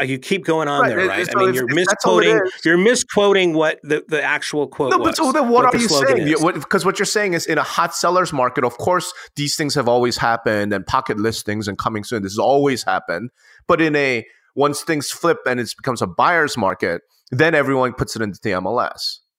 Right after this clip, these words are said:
Speaker 2: That, that's basically what you said, right?
Speaker 1: No, it, it's gonna end up in the M L S e-, e-, either way, man.
Speaker 2: Dude, my point is, if it ends up in the M L S and the buyer and seller are already determined, that's not the market.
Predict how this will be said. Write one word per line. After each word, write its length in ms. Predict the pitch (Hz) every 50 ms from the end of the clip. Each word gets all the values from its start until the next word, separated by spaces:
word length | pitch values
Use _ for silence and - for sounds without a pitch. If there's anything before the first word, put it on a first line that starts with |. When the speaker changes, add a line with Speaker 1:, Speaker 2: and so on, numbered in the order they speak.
| _ _ _ _ _ _ _ _ -
Speaker 2:
That, 220 | 151 156 143 151
that's 200 | 151 165 165 -
basically 340 | - 196 180 196 - 196 170
what 180 | 160 170 - -
you 60 | 160
said, 260 | - - 208 160 98
right? 260 | 90 101 131 196 - - _ _ _ _ _ _ _ _ _ _ _ _ _ _ _ _ _
Speaker 1:
No, 120 | 208 208
it, 180 | - 151 156 165
it's 140 | - 180 -
gonna 160 | - 247 247
end 140 | 202 202 208
up 100 | 208 190
in 80 | 185 180
the 80 | 175
M 100 | 175 175
L 80 | 170 170
S 140 | 156 - -
e-, 140 | 185 208 -
e-, 280 | - 170 180 - 190 202
either 120 | 208 185
way, 240 | 151 151 175 208 185
man. 240 | 107 101 110 139 143 - _ _ _ _ _ _ _ _ _ _ _ _ _ _ _ _ _ 226 - -
Speaker 2:
Dude, 220 | - 190 170 165
my 160 | 165 165 170 190
point 240 | - - 180 233 220
is, 140 | 190 - 185
if 80 | 147
it 80 | 175 160
ends 140 | 165 175 151
up 120 | - -
in 60 | 190
the 120 | 165 170 160
M 140 | 147 139
L 120 | 135 135 131
S 180 | 127 123 -
and 100 | - 123
the 60 | 113 110
buyer 380 | 98 95 110 120 135 143 143
and 80 | 135 127
seller 260 | - - 135 131 123
are 60 | 113
already 260 | - 113 117 117 117
determined, 400 | 107 95 - - 127 120 123 120
that's 220 | 117 117 - - -
not 100 | 151 -
the 80 | -
market. 400 | 101 90 107 127 - - - -